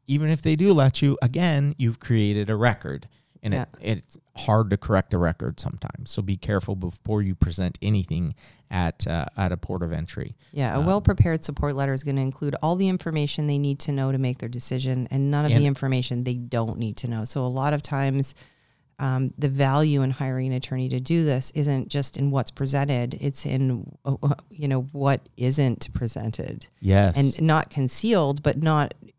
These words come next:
Speaker 1: And
Speaker 2: you
Speaker 1: the,
Speaker 2: know
Speaker 1: and people give pushback on that all the time. That's a very good point. They say, "Well, why didn't you include this? Why didn't you include that? Why do, why isn't there a whole page on how I'm amazing?" Well,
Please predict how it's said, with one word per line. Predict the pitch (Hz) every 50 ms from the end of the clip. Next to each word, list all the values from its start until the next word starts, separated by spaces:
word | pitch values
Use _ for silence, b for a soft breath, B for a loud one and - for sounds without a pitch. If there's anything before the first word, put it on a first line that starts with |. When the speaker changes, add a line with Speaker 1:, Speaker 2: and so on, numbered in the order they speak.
| -
Speaker 1:
And | - 123 131
Speaker 2:
you | 139
Speaker 1:
the, | 143 139
Speaker 2:
know |
Speaker 1:
and | 151 147
people | 139 160 175 185 196 180
give | 151 151 127 -
pushback | - 165 160 - - 127 113 107 -
on | 120 117 113
that | 110 104 104
all | 110 104 104
the | 101
time. | 95 120 113 107
That's | 104 107 -
a | 113
very | 104 107 113 113
good | 107 110 98 -
point. | - 131 117 - - B B B B
They | B 139
say, | - - 117
"Well, | - 120 123
why | 113 107 107 127
didn't | 147 175 170 -
you | - 185
include | 180 170 - 180 175 160
this? | 156 180 151 - -
Why | 80 78 90
didn't | 117 160 170 - -
you | 185
include | 175 165 - 170 175 160 147
that? | 180 190 175 - - B B B B B
Why | - 95 110 143
do, | 180 202 190 170 -
why | 123 147
isn't | 196 220 240 220 -
there | 185 175 170
a | 156
whole | 127 - 180 196 190
page | - - - 180 202 196 175 151 123 127
on | 120 120 117
how | 110 131 165 165 151 147
I'm | 151 147 143 135
amazing?" | 135 135 143 156 170 160 139 107 98 87 85 85 87
Well, | 101 131 165 185 180 165